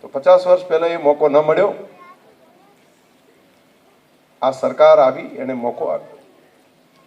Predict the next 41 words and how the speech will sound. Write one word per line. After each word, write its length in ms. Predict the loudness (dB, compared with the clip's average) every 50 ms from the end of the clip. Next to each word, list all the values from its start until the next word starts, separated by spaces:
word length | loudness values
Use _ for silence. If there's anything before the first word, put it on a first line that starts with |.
| _ _ _ _ _ -4
આખી 220 | -4 -4 -4 -6
સરકારને 500 | -4 0 0 2 2 4 2 2 2 0
મોદી 240 | -2 0 0 -2 -2
સાહેબે 260 | 0 0 0 2 2
ગામડે 320 | 4 4 2 2 2 0 2
ગામડે 240 | 2 2 2 0 -6
મૂકી, 240 | -8 -8 -10 -6
એમને 220 | -6 -4 -2 0 -2
કીધું 200 | -2 -2 -4 -4
તમે 200 | -4 -2 -2 0
જાઓ 260 | 2 4 4 4 4
અને 180 | 2 0 0 0
ગામમાં 420 | 0 0 0 0 0 0 0 0
જઈને 260 | 0 -2 -6 -4 -4
એક 340 | -4 -2 -2 -2 -2 -2 -2
પણ 160 | -2 -2 -2
દીકરો 280 | -2 -6 -2 0 2 2
કે 100 | 2 0
દીકરી 320 | -4 -4 -8 -6 -6 -4
એવું 200 | -2 -2 0 2
ના 80 | 4 4
હોવું 280 | 6 4 4 0 -4
જોઈએ 260 | -8 -8 -4 -2 -2 -2 -4 -6 -12 -20 -20 _ _ _ _ -20
કે 80 | -14
જે 120 | -10 -8 -4
ના-, 180 | -2 -2 -2
નિશાળમાં 600 | -2 -4 -4 2 4 4 4 4 2 0 -2 0 2
દાખલ 300 | 0 0 0 0 -4 -4
ના 120 | -4 -8 -10
થાય. 200 | -10 -12 -14 -6
સો 200 | 0 2 2 2
ટકા 260 | 2 0 2 2 2
નામાંકન 460 | 2 0 -2 -2 -4 -4 -4 -6 -4
કરાવો, 320 | -4 -2 -2 -2 -2 -2 0
સો 140 | 2 2 2
ટકા 320 | 2 0 -2 -4 -4 -6
એમ, 100 | -6 -10 -10 -10
આ 80 | -10 -8
તમારી 300 | -4 -4 -4 -2 -2 0
જવાબદારી 500 | 2 2 2 2 0 -4 -4 -6 -8 -14
છે. 120 | -20 -20